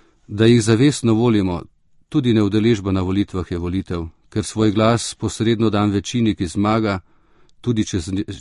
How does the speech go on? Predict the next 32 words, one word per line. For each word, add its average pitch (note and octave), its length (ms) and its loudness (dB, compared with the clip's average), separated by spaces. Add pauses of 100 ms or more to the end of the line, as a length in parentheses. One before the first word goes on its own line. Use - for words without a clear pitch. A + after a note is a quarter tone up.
(160)
če - 180 -2
se - 160 -4
z F#2 120 -2
njo F#2+ 180 0
ne F#2 100 -2
strinjam. E2 500 -8 (640)
Kako A2+ 320 0
pomembno B2+ 600 2
je, G#2+ 240 4
da A#2 140 0
smo G#2+ 200 -2
vsi G#2 180 -4
ljudje B2 360 0
ljudje A2 320 2
vrednot G#2+ 640 -2
in F#2+ 120 -4
da F#2+ 120 -4
se G#2+ 180 -4
ravnamo G#2+ 480 0
vsaj B2 300 -2
po A#2+ 120 -6
desetih A2 520 -2
zapovedih, G#2+ 800 -2 (340)
ki - 120 -2
jih G2 220 -2
mirno A#2+ 360 0
lahko G#2+ 320 -2
imenujemo A2 640 0
univerzalne, F#2+ 840 -4 (400)
splošno A2+ 600 -2
veljavne G2 500 -2
norme. E2 460 -6